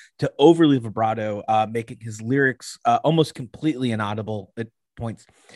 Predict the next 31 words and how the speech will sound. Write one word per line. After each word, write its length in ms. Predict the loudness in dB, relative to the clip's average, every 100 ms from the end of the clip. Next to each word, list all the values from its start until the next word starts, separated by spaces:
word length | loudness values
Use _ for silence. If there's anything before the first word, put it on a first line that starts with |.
| -20 _
Contextually, 760 | -8 -4 -4 -2 2 4 4 -2 _ _ _ _ _ _ -20 -10
the 80 | -2
band 240 | 0 0
claims 440 | 0 0 0 -4 -10 -20 -12 -4
that 160 | 0
this 160 | 0 -2
is 140 | -2
something 400 | 0 0 0 -8
to 100 | -8 -4
do 200 | 2 2
with, 300 | 2 0 -6 -6
uh, 300 | 0 0 0 -4
the 180 | -8 -8 -8 _
cult 360 | -6 -4 -4 -4
of 100 | -10
heaven 500 | 0 2 2 0 0
and 160 | -10
how 480 | -6 -2 2 2 0 -6 -20 -20 _
there 160 | -2 0
is 120 | 0
still 260 | -2 -2 -2
a 80 | -6 _ _ -14
place 300 | -2 -2 -2
for 200 | -6 -12
peace 420 | -12 -8 -8 -6
on 180 | -6 -6
earth. 220 | -4 -4 2
I 160 | 2
don't 200 | 4 2
know 140 | -2 -4
what 340 | -4 -6 -8